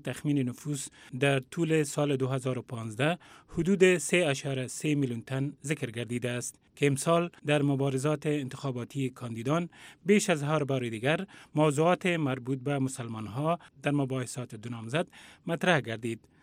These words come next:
دونالد ترامپ، نامزد حزب جمهوری خواه که موضع متفاوتی را در قبال برخورد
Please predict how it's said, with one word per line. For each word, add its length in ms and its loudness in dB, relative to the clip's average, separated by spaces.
دونالد 280 4
ترامپ، 300 4
نامزد 400 4
حزب 400 0
جمهوری 340 -2
خواه 380 -2
که 100 -6
موضع 520 -2
متفاوتی 760 0
را 160 -4
در 100 0
قبال 600 0
برخورد 560 0